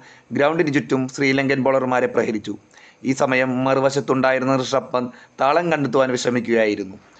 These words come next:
സൂര്യകുമാറിൻ്റെ മികവിൽ ഇന്ത്യ എട്ട് പോയിന്റ് നാല് ഓവറിൽ നൂറ് റൺസ് കടന്നു.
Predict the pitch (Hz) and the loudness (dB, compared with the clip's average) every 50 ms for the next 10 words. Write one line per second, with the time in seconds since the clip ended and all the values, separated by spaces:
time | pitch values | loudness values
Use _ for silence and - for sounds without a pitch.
0 | - - _ - - - - 123 127 135 139 131 135 139 139 135 135 131 135 131 | -20 -20 _ -20 -16 -6 -2 0 0 0 0 0 0 0 0 0 0 0 0 -2
1 | 131 123 131 131 135 131 127 131 - - - - - 127 127 135 135 139 135 139 | -2 0 0 2 0 0 -2 -6 -12 -20 -20 -20 -10 -8 -6 -4 0 0 0 0
2 | 135 139 - - - 139 139 135 - 185 180 180 180 180 170 165 165 156 151 143 | 0 -4 -12 -8 -6 -6 -4 0 0 -2 0 2 0 0 0 0 0 0 2 2
3 | 143 139 135 135 131 131 135 127 117 113 123 123 120 123 120 113 - - 135 113 | 2 2 2 2 0 0 -2 -2 -4 -4 -4 -2 -2 -2 -2 -4 -6 -6 -6 -6
4 | 113 101 101 | -6 -6 -10